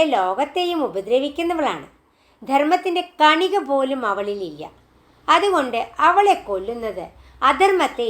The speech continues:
ഇല്ലാതാക്കലാണ്. മടിക്കാതെ അവളെ കൊല്ലുക. മഹർഷിയുടെ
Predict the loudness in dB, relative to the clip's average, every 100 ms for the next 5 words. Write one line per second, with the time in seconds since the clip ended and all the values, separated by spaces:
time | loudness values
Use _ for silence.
0 | -4 -8 -2 0 2 2 0 -8 -14 -18
1 | -20 _ _ _ _ -6 -2 -2 0 2
2 | 2 0 -10 0 4 4 4 0 -6 -12
3 | -10 -8 -8 -10 _ _ _ _ _ _
4 | -6 -4 -4 -4 -2 0